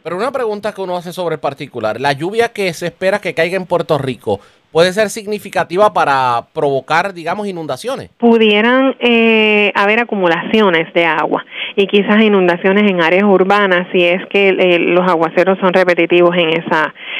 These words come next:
Speaker 2: en un área en particular, pero no esperamos, ¿verdad?, este, esa acumulación como tuvimos la, en la onda de la semana pasada.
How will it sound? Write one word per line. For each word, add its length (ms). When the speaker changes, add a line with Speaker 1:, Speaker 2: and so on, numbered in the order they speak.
Speaker 2:
en 100
un 160
área 160
en 80
particular, 560
pero 220
no 180
esperamos, 500
¿verdad?, 380
este, 560
esa 120
acumulación 540
como 280
tuvimos 400
la, 360
en 140
la 140
onda 340
de 160
la 160
semana 300
pasada. 420